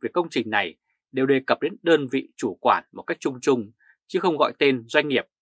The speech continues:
và người đứng đầu doanh nghiệp này. Như vậy đủ thấy quyền lực của nhân vật này lớn cỡ nào. Chủ dự án của tòa nhà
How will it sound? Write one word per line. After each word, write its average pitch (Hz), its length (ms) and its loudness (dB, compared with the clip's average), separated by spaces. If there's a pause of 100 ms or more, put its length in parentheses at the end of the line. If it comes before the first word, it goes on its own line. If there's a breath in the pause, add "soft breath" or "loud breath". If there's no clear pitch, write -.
và 123 80 -6
người 127 120 -2
đứng 170 160 -6
đầu 123 300 2 (120)
doanh 135 260 -2
nghiệp 117 180 -6
này. 95 280 -6 (1040 soft breath)
Như 143 180 -4
vậy 139 240 4
đủ 107 200 -10
thấy 117 260 -6 (180)
quyền 139 200 4
lực 135 260 2
của 117 120 -4
nhân 170 160 -4
vật 139 200 -6
này 101 280 0 (260)
lớn 117 460 -4
cỡ - 180 -4
nào. 127 280 2 (1400)
Chủ 131 220 -2
dự 135 100 0
án 143 220 6
của - 80 -10
tòa 123 160 4
nhà 120 320 4